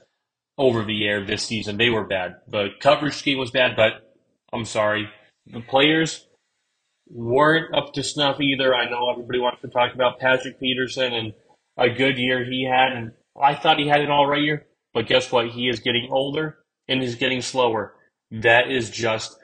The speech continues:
the facts of it, but so is this whole secondary. Harrison Smith at safety, uh, as well as the same way Ben Sullivan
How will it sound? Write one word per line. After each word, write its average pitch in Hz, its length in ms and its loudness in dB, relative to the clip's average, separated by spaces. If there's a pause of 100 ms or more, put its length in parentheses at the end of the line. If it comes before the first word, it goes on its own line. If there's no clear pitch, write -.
(240)
the 113 80 -6
facts 117 380 2
of 123 80 -6
it, 123 140 0
but 127 120 -4
so 139 260 0
is 135 180 -2
this 135 160 -6
whole 139 180 -4
secondary. 120 640 0
Harrison 123 460 -2
Smith 131 300 -8 (460)
at 143 140 -2
safety, 135 640 -2 (320)
uh, 127 260 2 (480)
as 135 200 2
well 135 220 6
as 117 80 0
the 117 100 -2
same 135 300 -2
way 123 160 2
Ben 120 180 -2
Sullivan 131 640 -2